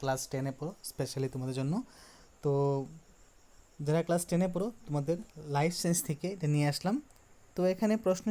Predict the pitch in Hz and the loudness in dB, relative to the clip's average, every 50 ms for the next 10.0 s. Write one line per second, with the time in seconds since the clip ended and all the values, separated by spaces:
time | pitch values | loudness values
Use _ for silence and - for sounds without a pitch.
0 | 190 - 214 202 202 208 202 196 185 175 - - 269 330 - - - - _ - | -2 0 2 2 4 4 4 4 4 4 2 0 -2 -4 -6 -10 -20 -20 _ -10
1 | 143 135 170 202 269 269 - - - - - 135 139 147 175 208 - - 170 143 | -4 -2 0 0 -2 -2 -8 -16 -12 -6 -4 0 2 2 2 2 0 -2 -2 2
2 | 151 143 143 143 139 - 151 143 135 - 165 170 175 175 - - 147 143 143 - | 4 4 4 4 4 2 0 0 0 0 -2 -2 -2 -2 0 2 4 4 4 2
3 | - - 143 139 139 139 - - - 131 127 135 139 143 151 147 - - 143 143 | -2 0 0 0 0 0 -4 -6 -4 -2 0 0 0 -2 -2 -4 -2 0 2 2
4 | 139 139 151 147 131 120 131 123 123 120 123 123 - - 214 226 226 - 139 127 | 2 2 0 -2 -2 -2 -4 -4 -4 -4 -6 -6 -4 -2 0 0 0 0 -4 -6
5 | - - 165 156 - 208 196 185 185 180 180 180 - 208 190 - 170 160 165 175 | -4 -6 -10 -4 -2 0 2 2 2 2 2 2 0 -2 -2 -2 0 0 2 2
6 | 175 175 - - 156 151 151 147 - - - 170 170 170 - 139 131 - - - | 0 -2 -2 0 2 2 2 2 0 -2 -2 -2 -2 0 -2 -2 -2 -2 -4 -2
7 | 147 135 - 139 127 127 127 131 - - - - - - - - - - - - | -2 -2 -2 -2 -4 -4 -4 -6 -10 -14 -20 -20 -20 -20 -20 -20 -20 -20 -20 -2
8 | - 160 160 170 180 175 - 170 165 165 170 - 180 170 180 180 185 175 175 220 | 2 4 4 4 4 4 6 6 6 6 6 2 0 0 2 0 0 0 0 -2
9 | 220 165 - 151 143 143 147 143 143 165 170 170 170 147 139 135 127 131 123 127 | -2 -2 -2 -2 0 2 2 2 2 2 2 2 2 2 2 2 0 -4 -8 -8